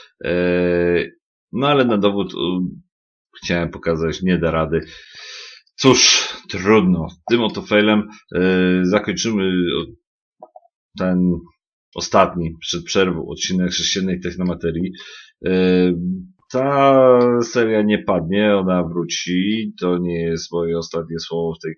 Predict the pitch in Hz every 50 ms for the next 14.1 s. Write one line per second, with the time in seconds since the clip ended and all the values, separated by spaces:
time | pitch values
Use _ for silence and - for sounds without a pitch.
0 | _ 76 69 - - - - 104 127 156 170 - - - - - - _ _ _
1 | - 82 87 87 90 87 87 - 147 151 151 123 117 - - 101 98 101 104 -
2 | - 90 85 120 139 135 107 101 110 101 92 92 90 - 90 87 87 85 85 -
3 | - 90 87 85 85 - _ 85 82 82 - - 78 80 82 80 69 71 90 -
4 | - - 110 104 - - 98 92 98 90 - 92 90 90 87 87 80 - - 80
5 | 78 78 85 85 82 - 85 85 80 78 78 - - 78 78 78 78 80 78 82
6 | 82 85 82 80 82 80 80 80 78 - - 78 76 78 80 78 76 78 80 80
7 | 80 85 87 85 80 71 - - _ _ _ _ _ _ _ _ _ _ - -
8 | 85 82 82 82 80 80 78 78 78 76 76 73 73 71 78 _ - - - -
9 | - _ - - - - - - - - - _ _ _ _ _ _ 90 107 113
10 | 110 101 104 98 90 92 87 87 85 82 85 82 78 - - - 104 98 101 98
11 | 104 98 90 90 82 - 95 90 87 82 - 110 101 92 85 87 82 80 87 85
12 | 80 85 82 85 - - - _ _ _ _ - - - - - - 92 90 90
13 | 82 82 82 98 110 104 87 87 85 - - - 92 85 80 78 80 78 85 87
14 | 85